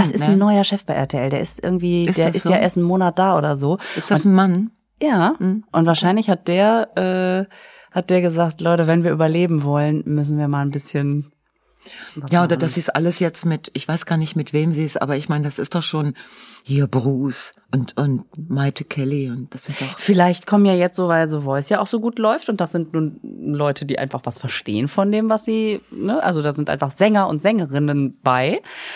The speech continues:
Speaker 2: Ähm, vielleicht kommen ja jetzt Leute, die da, ähm, Ahnung haben.
Speaker 1: Ja, oder es war gar nicht mehr Dieter Bohlen.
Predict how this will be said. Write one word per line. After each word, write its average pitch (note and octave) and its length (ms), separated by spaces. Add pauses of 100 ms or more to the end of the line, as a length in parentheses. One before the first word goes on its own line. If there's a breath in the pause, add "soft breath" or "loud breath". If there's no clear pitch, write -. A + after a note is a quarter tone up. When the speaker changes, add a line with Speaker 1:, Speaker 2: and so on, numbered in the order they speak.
(580 loud breath)
Speaker 2:
Ähm, G3+ 960 (440)
vielleicht D#3+ 380
kommen D#3 180
ja D3 80
jetzt C#3 240
Leute, C#3 340
die C3+ 160
da, B2 460 (240)
ähm, G#2+ 480 (160)
Ahnung E4+ 400
haben. C3+ 320 (240 loud breath)
Speaker 1:
Ja, D3 160
oder C3 240
es C#3+ 140
war D#3 160
gar D3 160
nicht B2+ 180
mehr B2+ 280
Dieter B2 380
Bohlen. B2+ 480